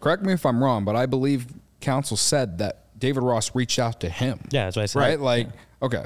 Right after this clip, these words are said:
Speaker 1: So
Speaker 2: Yeah, yeah.
Speaker 1: I, I, I couldn't remember. Uh,
Speaker 2: <laughs>
Speaker 1: but the fact that David Ross reached out to him to, you
Speaker 2: Yeah.
Speaker 1: know, I guess tell him, you know, I,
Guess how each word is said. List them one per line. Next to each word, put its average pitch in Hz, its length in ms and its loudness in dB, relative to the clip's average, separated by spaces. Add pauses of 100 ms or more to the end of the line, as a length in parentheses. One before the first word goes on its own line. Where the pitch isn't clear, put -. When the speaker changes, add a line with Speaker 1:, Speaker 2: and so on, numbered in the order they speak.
(140)
Speaker 1:
So 131 120 -2
Speaker 2:
Yeah, 123 360 2
yeah. 151 100 0
Speaker 1:
I, 127 140 2 (360)
I, 120 80 0
I 117 40 2
couldn't 104 240 -4
remember. 82 300 -4 (180)
Uh, 120 320 0 (560)
Speaker 2:
<laughs> - 540 -10
Speaker 1:
but 139 240 -2
the 170 80 0
fact 220 340 0
that 147 300 0
David 180 220 2
Ross 165 540 2
reached 156 360 -2
out 170 240 0
to 123 120 0
him 147 400 2
to, - 140 -2
you 131 80 2
Speaker 2:
Yeah. 127 60 2
Speaker 1:
know, 123 280 2 (440)
I 143 80 -2
guess 143 240 2
tell 156 360 2
him, 127 120 2
you 120 120 2
know, 117 220 0 (140)
I, 120 60 -2